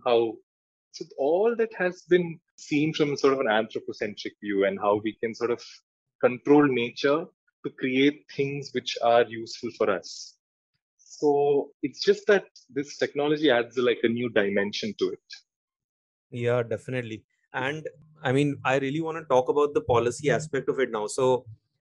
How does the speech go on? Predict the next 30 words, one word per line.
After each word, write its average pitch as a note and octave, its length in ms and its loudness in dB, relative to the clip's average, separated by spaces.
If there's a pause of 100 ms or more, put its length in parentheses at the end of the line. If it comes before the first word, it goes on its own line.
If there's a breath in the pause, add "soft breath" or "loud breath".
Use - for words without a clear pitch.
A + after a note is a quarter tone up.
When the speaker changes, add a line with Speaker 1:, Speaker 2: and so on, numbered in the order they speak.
(180)
Speaker 2:
I C3 100 -2
mean, D3 380 -4 (140)
you C#3 240 -2
have C3+ 220 0
mentioned C#3 400 -2
that C#3+ 220 2
because C#3+ 640 2
there C3+ 160 2
is - 460 -2
so, C#3 200 -2
so C#3 260 4
much C#3+ 320 0
gray C#3 400 0
area C3+ 220 -2
right A2+ 220 0
now B2 180 0
in A#2+ 120 -2
synthetic B2+ 460 -2
biology, A#2+ 580 0 (260)
policy C3+ 680 2 (280)
plays C3+ 220 2
a D#3 60 0
very B2 260 -2
big C#3+ 280 -4
role B2+ 260 2 (480 soft breath)
in, C3+ 180 -2
in C#3+ 240 0
regulating C3+ 720 2 (320)
how C#3 360 4
the D3+ 380 -14